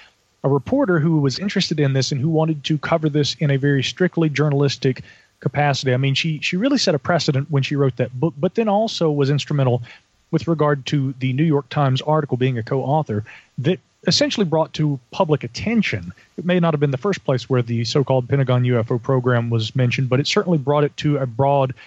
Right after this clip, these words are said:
audience in a respectable periodical like the New York Times. So Leslie Keene is just a,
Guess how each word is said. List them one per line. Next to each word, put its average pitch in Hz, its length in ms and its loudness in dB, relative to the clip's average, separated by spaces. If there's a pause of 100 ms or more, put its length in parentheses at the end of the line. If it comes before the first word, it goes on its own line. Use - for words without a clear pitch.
(240)
audience 143 540 -2
in 151 160 -2
a 139 280 0 (100)
respectable 143 520 -2
periodical 135 500 0
like 120 220 0
the 123 80 -4
New 131 80 -2
York 120 220 -2
Times. 151 280 0
So 143 160 0
Leslie 196 600 0
Keene 185 220 0
is 139 120 0
just 143 240 -2
a, 117 180 0